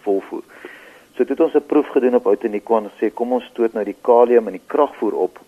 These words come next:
om te bepaal of ons wel hierdie probleem kan veroorsaak." En, uh, ons het nogal 'n proef gedoen met sestig koeie en baie melkmonsters gevat, omtrent vyfhonderdveertig melkmonsters.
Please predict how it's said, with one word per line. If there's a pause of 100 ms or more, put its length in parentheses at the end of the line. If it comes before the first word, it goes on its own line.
(220)
om
te
bepaal
of
ons
wel (320)
hierdie
probleem (300)
kan
veroorsaak." (440)
En,
uh,
ons
het
nogal
'n
proef
gedoen
met
sestig
koeie
en
baie
melkmonsters
gevat,
omtrent
vyfhonderdveertig
melkmonsters.